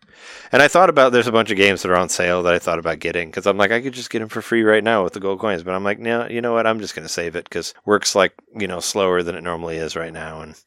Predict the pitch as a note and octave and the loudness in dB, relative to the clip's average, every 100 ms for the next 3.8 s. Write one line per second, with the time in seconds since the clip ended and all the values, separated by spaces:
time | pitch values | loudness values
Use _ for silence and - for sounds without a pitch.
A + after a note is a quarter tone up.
0 | _ - F2+ E2+ D#2+ D#2+ - D#2 D2 - | _ -6 -6 -6 -14 -10 -10 -10 -12 -16
1 | - - - - E2+ E2 _ - - - | -14 -14 -14 -14 -14 -16 _ -16 -14 -14
2 | - - D2 - - - - - _ _ | -14 -14 -16 -20 -20 -18 -20 -20 _ _
3 | E2+ D#2 D#2 E2+ D#2+ D#2+ - D#2+ | -20 -20 -20 -18 -18 -18 -18 -18